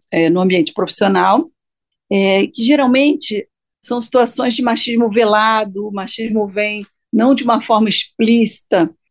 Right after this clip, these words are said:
mas ele vem de uma forma mais disfarçada, né? Às vezes numa piadinha, num sorriso irônico, às vezes numa interrupção da sua fala.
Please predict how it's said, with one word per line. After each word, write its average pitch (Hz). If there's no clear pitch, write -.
mas -
ele -
vem 202
de 214
uma 208
forma 208
mais 202
disfarçada, 214
né? 226
Às 190
vezes 190
numa 202
piadinha, 226
num 196
sorriso 202
irônico, 208
às 185
vezes 202
numa 226
interrupção 196
da 190
sua 185
fala. 208